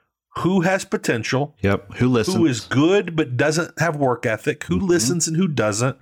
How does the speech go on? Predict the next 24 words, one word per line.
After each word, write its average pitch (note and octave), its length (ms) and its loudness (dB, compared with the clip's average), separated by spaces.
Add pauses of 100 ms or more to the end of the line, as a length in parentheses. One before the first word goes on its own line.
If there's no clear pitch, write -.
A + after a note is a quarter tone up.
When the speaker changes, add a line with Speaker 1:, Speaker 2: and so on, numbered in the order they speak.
(120)
Speaker 2:
Mm-hmm. G2 460 2
Speaker 1:
He F#3+ 120 2
knows E3 420 4
exactly D#3 840 0
who B2+ 180 2
in A2+ 120 2
X G#2+ 240 -4
T G2+ 340 -2 (220)
should B2+ 220 -2
try B2+ 180 0
and A#2 100 -2
steal B2+ 280 0
away A2+ 180 2
from A#2 160 -4
A G#2 140 0
E G2+ 60 -2
W. G2 400 -8 (120)
Exactly. A2+ 840 -2 (160)
Speaker 2:
Yep. F#2 280 -2 (240)
Speaker 1:
Not, F3+ 440 0
not G3 320 -2
spying F#3+ 680 0
at D#3 100 2
all. D#3+ 480 0